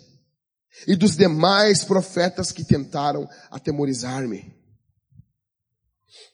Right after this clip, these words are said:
Destruíram tua reputação, meu irmão? Falaram mal de você? Inventaram mentiras a teu respeito?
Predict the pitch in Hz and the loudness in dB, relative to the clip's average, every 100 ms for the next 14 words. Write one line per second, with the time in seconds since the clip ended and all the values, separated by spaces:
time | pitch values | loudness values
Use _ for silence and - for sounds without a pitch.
0 | _ _ _ _ _ _ _ _ _ _ | _ _ _ _ _ _ _ _ _ _
1 | _ _ _ _ _ 147 - 165 170 156 | _ _ _ _ _ -2 0 0 0 0
2 | 151 139 - 131 - 151 117 107 104 _ | -2 -4 -4 -4 -2 -2 -4 -8 -14 _
3 | _ _ _ _ _ _ _ _ _ _ | _ _ _ _ _ _ _ _ _ _
4 | _ _ _ _ _ _ _ _ _ _ | _ _ _ _ _ _ _ _ _ _
5 | _ _ _ _ _ _ _ 147 147 147 | _ _ _ _ _ _ _ 2 4 4
6 | 135 120 123 - 131 104 - _ _ _ | 4 2 -2 0 -2 -4 -14 _ _ _
7 | _ _ _ _ _ _ _ _ _ _ | _ _ _ _ _ _ _ _ _ _
8 | _ 127 131 160 151 135 - 156 123 123 | _ -8 -4 -2 -2 -2 -2 -4 -4 -6
9 | 127 127 - 135 - | -6 -4 -4 -6 -8